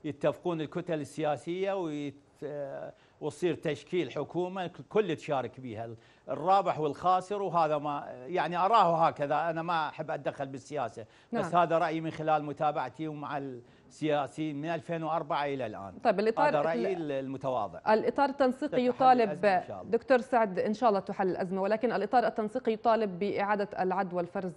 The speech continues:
Speaker 2: آه، اليدوي.
Speaker 1: أي.
Speaker 2: آه، في حال الموافقة على ذلك، هل سيغير ذلك بنتائج الانتخابات؟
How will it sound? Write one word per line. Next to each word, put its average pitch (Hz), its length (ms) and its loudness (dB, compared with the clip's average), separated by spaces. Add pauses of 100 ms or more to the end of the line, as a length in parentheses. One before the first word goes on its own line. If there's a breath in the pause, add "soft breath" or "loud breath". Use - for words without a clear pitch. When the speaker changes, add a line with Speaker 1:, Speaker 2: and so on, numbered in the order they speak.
Speaker 2:
آه، 170 400 -2
اليدوي. 175 440 0
Speaker 1:
أي. - 400 -10
Speaker 2:
آه، 190 200 0
في 185 280 0
حال 247 260 2
الموافقة 202 640 -2
على 170 180 -2
ذلك، 170 360 0
هل 208 100 0
سيغير 202 420 0
ذلك 202 300 0
بنتائج 185 540 -2
الانتخابات؟ 170 560 -4